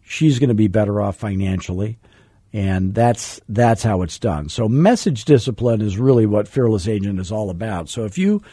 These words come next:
are, um, if any of the stuff we talk about on the show makes sense to you and you happen to be earning less selling real estate than you wish you were,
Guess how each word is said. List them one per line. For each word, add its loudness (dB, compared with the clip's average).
are, -2
um, -6
if -4
any 4
of 2
the 0
stuff 0
we 0
talk 0
about -2
on -4
the -2
show 0
makes 0
sense 0
to -2
you 2
and -2
you 0
happen 0
to 0
be 0
earning 0
less 0
selling 0
real 0
estate -4
than -2
you 4
wish 0
you -2
were, -4